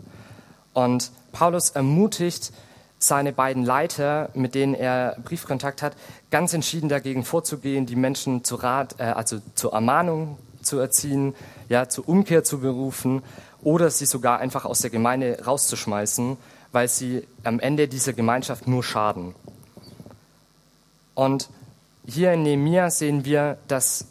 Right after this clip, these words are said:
Nehemia ähnlich handelt. Äh, wir lesen sechs bis dreiundzwanzig. Da wurde ich sehr zornig, als ich Klagegeschrei und diese Worte hörte.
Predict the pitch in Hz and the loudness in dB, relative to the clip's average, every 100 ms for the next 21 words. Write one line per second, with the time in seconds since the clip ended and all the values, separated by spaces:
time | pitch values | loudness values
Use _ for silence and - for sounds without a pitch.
0 | - - - 135 139 135 143 151 127 104 | -20 -20 -6 0 2 4 2 2 0 0
1 | 135 131 117 - 107 92 90 - - - | 0 0 -2 -2 -2 -4 -10 -14 -14 -16
2 | - - - - - - - - - - | -18 -20 -20 -20 -20 -20 -20 -20 -20 -20
3 | - - - _ _ _ _ _ - - | -20 -20 -20 _ _ _ _ _ -20 -20
4 | _ _ _ - - - - - _ - | _ _ _ -18 -14 -14 -18 -20 _ -6
5 | 117 120 123 131 127 123 131 147 - 151 | -2 0 0 -2 -2 -2 -2 -2 -2 -2
6 | 139 143 135 123 - - 120 117 127 - | -2 -2 -4 -6 -8 -8 -6 -4 -6 -10
7 | 123 - - 110 110 104 - 95 - - | -10 -10 -6 -4 -2 -4 -6 -10 -10 -16
8 | - - - _ - - - - _ _ | -18 -20 -20 _ -20 -20 -20 -20 _ _
9 | _ _ _ _ _ - - - - - | _ _ _ _ _ -20 -20 -20 -20 -20
10 | - - - - - - 143 147 190 175 | -20 -20 -20 -20 -20 0 0 2 0 0
11 | 160 - 160 175 - 165 143 120 - - | 2 4 4 4 2 2 2 -2 -4 -2
12 | 131 - - - 135 143 151 147 151 - | -2 -2 -8 -2 0 0 0 -6 -6 -2
13 | 151 160 131 123 139 127 123 117 104 117 | 0 0 0 -2 -4 -2 -2 -2 -6 -6
14 | 117 110 104 | -6 -6 -8